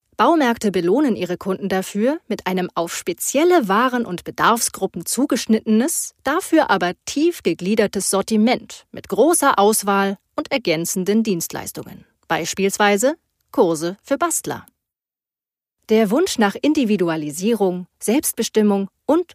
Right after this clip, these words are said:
Unverwechselbarkeit befeuert die Do-it-yourself-Mentalität von immer mehr Menschen, die gerne selbst kreativ werden. Entsprechend gefragt sind Handelskonzepte, die mit einer Auswahl an Materialien, Werkzeugen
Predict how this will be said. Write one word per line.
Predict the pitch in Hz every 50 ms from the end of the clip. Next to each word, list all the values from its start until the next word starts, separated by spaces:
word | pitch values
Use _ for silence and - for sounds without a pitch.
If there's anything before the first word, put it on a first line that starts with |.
| _ _
Unverwechselbarkeit | - 285 349 330 - 277 262 214 214 208 - - 175 - - 156 - - - - - - - - _ _
befeuert | - 190 - - - - 320 320 226 160 151 - -
die | 175 165
Do-it-yourself-Mentalität | - 180 175 170 160 - 180 165 - - - 170 170 - - 170 165 160 - 170 160 165 160 - - - 160 160 -
von | - 185 185 - - -
immer | 277 311 339 320 302
mehr | 262 240 269 262 226
Menschen, | 185 160 165 180 - - 190 202 240 311 339 - _ -
die | 180 170 -
gerne | - 220 285 320 320 302 277 240
selbst | 208 202 202 208 - - -
kreativ | - - 175 156 156 - - 175 160 - -
werden. | 170 151 147 147 - - - - _ _ _ _ _ _ _ _ _ _ _ _ _ _ _ _ _ _ _ _
Entsprechend | 226 233 233 - - - 320 349 - - 320 - -
gefragt | 196 175 - - 196 202 220 233 226 - -
sind | 185 165 156 - -
Handelskonzepte, | 196 220 208 202 180 - - 208 180 170 - - 190 175 - _ - 175 170 156
die | 165 165 160
mit | 160 - -
einer | 151 151 151 147 139 -
Auswahl | 180 226 285 - - - 214 208 196
an | - 190 175
Materialien, | 170 165 - - 156 156 151 156 180 226 262 269 254 262 247 247 254 254 240 -
Werkzeugen | 175 208 269 349 - - - - 254 254 262 247 240 240 240 233